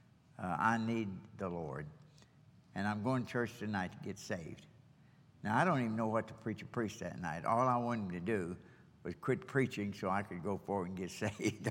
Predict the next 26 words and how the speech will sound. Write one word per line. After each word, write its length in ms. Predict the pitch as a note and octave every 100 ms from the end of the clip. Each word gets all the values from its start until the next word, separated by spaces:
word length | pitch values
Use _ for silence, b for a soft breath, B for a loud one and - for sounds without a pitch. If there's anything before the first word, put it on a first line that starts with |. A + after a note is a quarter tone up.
| -
okay? 520 | - - D3 - F3 - - - - B B B
And, 200 | C#3 G#2 B
and 180 | - G3+
I 100 | A#3+
did, 440 | A#3 C4 E3+ G2 F#3+
okay? 540 | G#3+ - D3+ A#3 - - B B B B B -
And 160 | D3+
I, 140 | D3+ -
I, 180 | D3+
re-, 160 | A3+ F#3+
I 180 | - D#3
remember, 520 | F3 D#3 C3+ B2 A2+
and 100 | A2+
I'll 180 | A2+ A2
never 280 | A2 A2+ A#2+
forget, 800 | A#2+ A#2+ F2+ G2 F2 E2 - -
the 140 | F2
wonderful 760 | F#2 A#2 F3+ G3 F#3 C3 D#3+ D3 -
thought 360 | C3 C3 A#2+ -
that 160 | G#2+
I 180 | G2+ G2+
had, 440 | F#2+ G2 F2 F2+ F2+
"I'm 340 | G#2 G#2 G2+
going 460 | G2 B2+ A#2+ B2 A2+
to 160 | A#2+ A2+
heaven." 440 | G#2 F2+ D2 D2+